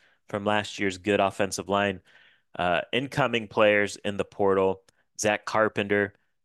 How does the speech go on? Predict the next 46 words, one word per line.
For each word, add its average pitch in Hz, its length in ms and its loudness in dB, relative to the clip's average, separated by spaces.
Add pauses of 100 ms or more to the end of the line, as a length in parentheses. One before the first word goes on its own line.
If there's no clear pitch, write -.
(100)
the 95 340 -6
center, 107 680 -2 (200)
the, 92 220 0
the 90 120 -2
man 95 260 -2
that 92 160 -2
will 87 160 -8
replace 90 560 -4
Matt 90 300 -4
Lee, 92 320 -6 (380)
uh, 82 540 -2
from 90 240 -6
Indiana. 95 680 -2 (500)
He 110 100 -2
has 98 120 0
good 107 180 -2
size 120 380 2
at 104 140 -2
six 110 180 -4
feet - 200 -10
five 101 500 0
and 82 120 -8 (100)
three 92 180 -6
hundred 90 320 -6
pounds. 104 540 -4 (720)
And 98 100 -6
he's 107 100 -2
got 127 160 0
talent. 143 380 0
He's, - 480 -6
you 95 100 -6
know, 87 120 -2
started 101 420 0
twenty 104 320 -2
games 101 380 -2
at 95 100 -4
the 95 80 -10
Big 92 240 -4
Ten 90 220 -6
level. 98 340 2
I 90 80 2
think 98 200 -8
if 98 120 -8
he 101 80 -10
continues 110 640 -6
to 104 420 -2